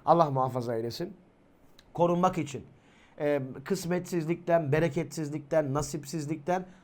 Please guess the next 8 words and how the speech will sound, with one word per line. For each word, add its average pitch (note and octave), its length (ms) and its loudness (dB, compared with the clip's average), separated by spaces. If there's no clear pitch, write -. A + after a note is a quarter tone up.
arınmak E3 460 4
için, C#3 280 -4
yorgunluk, D3+ 600 0
bitkinlik, C#3+ 720 -4
halsizlik, D#3 680 2
bütün G3+ 340 -2
bu E3+ 40 -4
sıkıntılardan D#3+ 800 0